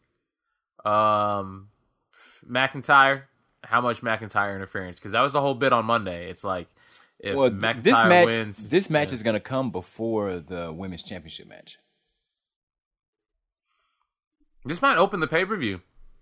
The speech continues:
Speaker 1: Or, yeah, yeah, that's what I'm thinking. I know we said the New Day and whatnot, but this might just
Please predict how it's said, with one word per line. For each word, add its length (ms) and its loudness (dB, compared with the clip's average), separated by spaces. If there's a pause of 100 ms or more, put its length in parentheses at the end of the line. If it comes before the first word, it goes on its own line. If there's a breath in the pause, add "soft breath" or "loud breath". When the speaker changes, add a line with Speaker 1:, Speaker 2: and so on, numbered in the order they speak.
(440)
Speaker 1:
Or, 560 0
yeah, 200 -10
yeah, 200 -8 (320)
that's 160 -8
what 100 -6
I'm 80 -6
thinking. 240 -12 (1600)
I 120 0
know 140 2
we 100 -2
said 160 0
the 100 -2
New 160 -4
Day 140 0
and 80 -4
whatnot, 340 -6
but 160 -8
this 200 -10
might 340 -4 (640)
just 480 -14